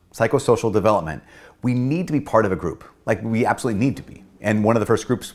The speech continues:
uh, maybe the first group we're ever part of, is our family. And, and we need to be part of that. We need to know that we belong there. We need to know that we're safe there. We need to know that,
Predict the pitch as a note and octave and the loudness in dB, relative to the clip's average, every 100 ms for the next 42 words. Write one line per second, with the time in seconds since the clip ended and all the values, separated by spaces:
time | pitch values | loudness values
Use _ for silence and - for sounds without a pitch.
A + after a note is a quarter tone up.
0 | - - D#2+ G2+ F2+ B2+ C#3+ F2+ - F2+ | -8 -4 -2 -2 -2 -2 -2 -2 -2 -4
1 | F2+ E2+ D#2+ - F2+ D#2+ D#2+ - - - | -2 -2 -2 0 0 0 -4 -16 -20 -8
2 | F#2 F#2 F2 D#3+ E2 - _ _ _ _ | 0 0 2 0 -2 -12 _ _ _ _
3 | _ - A2+ A2 A2+ D3+ D#3 C#3 - C3 | _ -4 -2 0 2 2 2 0 2 2
4 | E2+ G2+ C#3+ C3 G#2 G2+ G2+ F#2+ G2 G2+ | 2 -2 -2 0 0 0 -2 -2 2 4
5 | A2 F#2 D#2 A2 C#3+ B2+ A#2 G#2 E2+ - | 4 0 -4 -2 -2 0 0 -2 -6 -6
6 | - A#2+ - E2 A#2 C3+ A#2 A2 G2 F#2 | -6 -6 -6 -4 -4 -2 -2 0 2 0